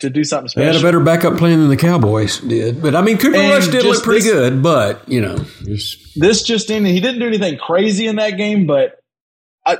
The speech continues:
Speaker 1: Deebo Samuel's up there for as fun a guys
Speaker 2: Mm.
Speaker 1: to watch. He just has a play or two a game where you're just like, "I like watching that guy."
Speaker 2: Yeah.
Speaker 1: Like, and it might only be a six-yard run, but you're like,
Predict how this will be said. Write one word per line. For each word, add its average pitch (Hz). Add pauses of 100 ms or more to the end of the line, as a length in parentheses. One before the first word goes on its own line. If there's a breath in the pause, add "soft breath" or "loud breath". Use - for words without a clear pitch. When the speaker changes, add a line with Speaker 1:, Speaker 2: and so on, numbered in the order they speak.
Speaker 1:
Deebo 202
Samuel's 165
up 139
there 131
for 131
as 120
fun 151
a 139
guys 127
Speaker 2:
Mm. 92
Speaker 1:
to 123
watch. 120
He 180
just 196
has 208
a 185
play 214
or 196
two 196
a 175
game 156
where 143
you're 135
just 135
like, 131 (360)
"I 220
like 139
watching 131
that 117
guy." 113
Speaker 2:
Yeah. 92
Speaker 1:
Like, - (220 loud breath)
and 226
it 240
might 254
only 262
be 214
a 185
six-yard 208
run, 175
but 147
you're 160
like, 151